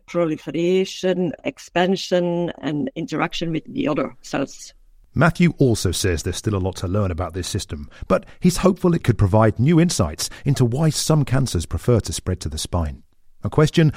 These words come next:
Speaker 2: that has puzzled doctors for years. He and his colleagues are looking for ways to block this happening, which, in time, could lead to new therapies. And perhaps knowing that this group of stem cells exists might help in other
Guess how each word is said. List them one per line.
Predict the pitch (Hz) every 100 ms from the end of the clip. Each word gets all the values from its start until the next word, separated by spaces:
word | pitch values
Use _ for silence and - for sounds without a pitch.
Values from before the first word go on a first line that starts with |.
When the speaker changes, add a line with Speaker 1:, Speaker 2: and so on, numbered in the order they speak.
| -
Speaker 2:
that | 120 110
has | -
puzzled | - 160 104
doctors | 101 107 - 71
for | - 76
years. | 71 80 71 - - - _ _ _ _ _ - -
He | - 185
and |
his | 185
colleagues | - 170 175 - -
are | 143
looking | 165 175
for | 165
ways | 143 156 -
to | 107
block | 104 - -
this | 98 -
happening, | 139 - 71 67 - -
which, | - 110 - - -
in | 98 80
time, | - 139 143 143 - -
could | - 190
lead | 87 82
to | -
new | 82 87
therapies. | - 78 71 78 - - _ _ _ _ _ _ -
And | 165
perhaps | 156 175 - - -
knowing | 123 165 208
that | 117
this | 101 92
group | - 101
of | 90
stem | - 95
cells | 85 87 82
exists | 90 87 165 175 - - - -
might | 120 165
help | - 92 -
in | 135 -
other | 92 107